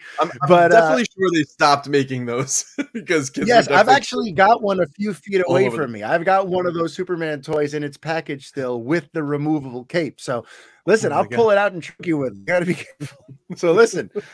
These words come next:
Speaker 1: <laughs>
Speaker 2: uh, speaking of how nice Superman fans are, no,
Speaker 1: Yeah.
Speaker 2: um, <clears throat> I wanted to share, uh,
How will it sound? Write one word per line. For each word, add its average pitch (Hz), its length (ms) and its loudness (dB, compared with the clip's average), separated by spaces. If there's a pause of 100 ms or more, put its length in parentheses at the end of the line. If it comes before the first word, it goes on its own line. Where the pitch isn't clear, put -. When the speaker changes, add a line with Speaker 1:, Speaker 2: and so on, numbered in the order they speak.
Speaker 1:
<laughs> - 380 -4
Speaker 2:
uh, 156 220 6
speaking 247 420 2
of 170 80 -2
how 170 160 2
nice 160 380 -2
Superman 123 580 -8
fans 101 320 -16
are, 95 200 -16 (380)
no, 220 240 4
Speaker 1:
Yeah. 185 220 2
Speaker 2:
um, 175 260 -6
<clears throat> - 180 -4
I 196 100 4
wanted 262 320 0
to 220 100 -8
share, 170 640 -2 (120)
uh, 160 220 0